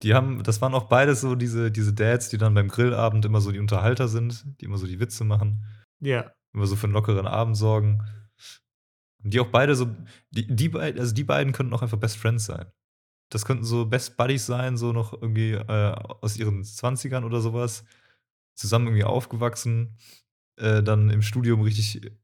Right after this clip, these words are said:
Speaker 1: irgendwie eng zusammengeschweißt und dann haben die auch immer alles zusammen gemacht.
Speaker 2: Immer Partnerlook auch tragen
Speaker 1: Immer
Speaker 2: sie, ne?
Speaker 1: Partner, immer karierte, äh, immer so Karo-Hemden am Start.
Speaker 2: Ja, es waren jetzt weiße Hemden in dem Fall, aber ja,
Speaker 1: In, in
Speaker 2: gut.
Speaker 1: dem Fall weiße Hemden,
Speaker 2: Ja.
Speaker 1: aber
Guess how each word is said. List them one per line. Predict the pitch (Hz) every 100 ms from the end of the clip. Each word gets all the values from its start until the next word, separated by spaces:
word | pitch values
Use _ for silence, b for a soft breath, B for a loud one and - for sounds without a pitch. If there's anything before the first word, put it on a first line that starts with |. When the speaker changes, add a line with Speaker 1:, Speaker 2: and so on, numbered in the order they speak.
| _
Speaker 1:
irgendwie | - 107 107 104
eng | 113
zusammengeschweißt | 110 107 110 113 107 107 104 107 110 110 107
und | 104
dann | 98 98 98 101
haben | 107
die | 104
auch | 104
immer | 120 113
alles | 107 104
zusammen | 107 107 104
gemacht. | 90 92 - - _ _ -
Speaker 2:
Immer | 120 110
Partnerlook | 147 151 143 131 131 -
auch | 120 113
tragen | - 123 117 117
Speaker 1:
Immer |
Speaker 2:
sie, | 117 107
ne? | 127 -
Speaker 1:
Partner, | 95
immer | 123
karierte, | 110 107 113 123 120 110 107 92 98 98
äh, |
immer | 104 120
so | 107
Karo-Hemden | 107 120 117 110 113 113 104
am | 104
Start. | 107 104 104 107 - B B B _
Speaker 2:
Ja, | 139 120 110 107 107
es | - -
waren | 110 107
jetzt | 107
weiße | 110 107 110 117
Hemden | 110 107 107
in |
dem | 107 110
Fall, | - 107
aber | 110 107
ja, | 104 104
Speaker 1:
In, | 98
in | 107 107
Speaker 2:
gut. |
Speaker 1:
dem | 107
Fall | 104 98
weiße | 95 104 110
Hemden, | 107 104 110
Speaker 2:
Ja. | 110
Speaker 1:
aber | 95